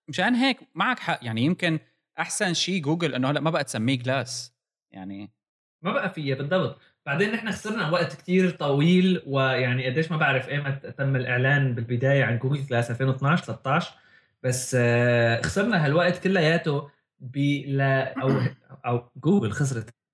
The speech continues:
Speaker 2: هالوقت كلياته لتجربة المنتج يعني بشكل حقيقي على الأرض مع البشر كلياتها. يعني، آه، مثل ما أنت كنت عم تقول، لو بلا كاميرا وتم يعني انتقاء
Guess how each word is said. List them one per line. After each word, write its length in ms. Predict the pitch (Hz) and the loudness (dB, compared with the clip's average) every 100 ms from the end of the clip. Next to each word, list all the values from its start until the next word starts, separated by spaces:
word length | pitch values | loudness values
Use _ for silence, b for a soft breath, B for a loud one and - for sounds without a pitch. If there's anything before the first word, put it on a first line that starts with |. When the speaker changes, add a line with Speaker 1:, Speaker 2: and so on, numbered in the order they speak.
| _ | _
Speaker 2:
هالوقت 260 | 120 - - | -4 -4 -4
كلياته 480 | 110 113 113 117 117 b b - | -4 0 0 -2 -8 b b -4
لتجربة 680 | 131 127 143 123 208 - - | -2 2 2 2 2 2 2
المنتج 960 | 123 120 120 120 120 151 220 143 120 | 2 2 2 2 2 4 4 2 2
يعني 200 | 135 131 | 2 2
بشكل 800 | 120 131 123 165 160 156 147 143 | 2 0 2 -2 0 0 0 0
حقيقي 400 | 139 160 214 135 | 0 0 0 2
على 240 | 123 135 127 | 2 2 2
الأرض 460 | - 170 175 160 - | 2 2 0 -4 -6
مع 200 | 143 127 | -2 -2
البشر 360 | 127 160 175 135 | 0 -2 -2 -4
كلياتها. 680 | 156 151 139 156 107 101 _ _ _ _ | -2 0 2 2 -2 -12 _ _ _ _
يعني، 580 | 107 123 123 123 123 120 | -10 -6 -2 -2 0 0
آه، 360 | 120 120 117 - _ _ _ - | 0 -2 -4 -8 _ _ _ -4
مثل 220 | 156 202 | 0 4
ما 100 | 185 | 4
أنت 160 | 175 156 | 2 0
كنت 220 | 151 160 | -4 -2
عم 120 | 151 | -2
تقول، 280 | 143 139 123 | 0 0 2
لو 100 | 123 | 4
بلا 200 | 151 196 | 4 2
كاميرا 560 | 196 175 185 - - - _ _ _ | 2 0 0 -2 -6 -14 _ _ _
وتم 680 | 123 170 190 180 160 147 139 - _ _ _ _ _ _ - | -4 0 2 2 0 -2 -6 -10 _ _ _ _ _ _ -6
يعني 300 | 127 135 135 | -2 -2 0
انتقاء 720 | 135 139 - 175 175 - | -2 -2 0 2 0 -4